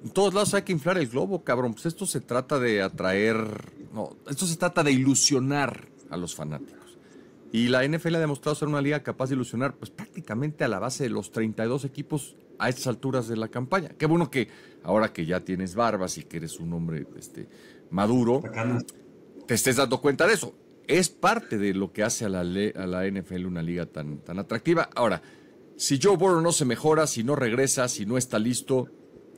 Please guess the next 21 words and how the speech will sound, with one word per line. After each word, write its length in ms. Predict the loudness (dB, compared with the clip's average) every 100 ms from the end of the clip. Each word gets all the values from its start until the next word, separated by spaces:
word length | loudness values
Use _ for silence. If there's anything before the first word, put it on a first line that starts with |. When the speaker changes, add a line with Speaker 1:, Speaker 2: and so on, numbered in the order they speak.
| -2
Speaker 1:
queda 220 | 0 2
claro 320 | 2 2 0
que 100 | -2
los 180 | -4 0
Bengals 340 | 0 2 -2
pasan 300 | -2 -2 -2 -4
de 60 |
ser 320 | -2 -2 -2 -6 -14
un 140 | -8 -4
serio 380 | 0 2 2 0
contendiente 760 | -4 -4 -2 0 0 0 -2
a 60 | -2
un 120 | -4
equipo 300 | -6 -6 -4
del 120 | -4
montón. 380 | -4 -8 -6 -6
Eso 140 | -2
es 60 | -2
lo 60 | -2
importante, 540 | -4 -10 -18 -18 -16
¿no? 120 | -16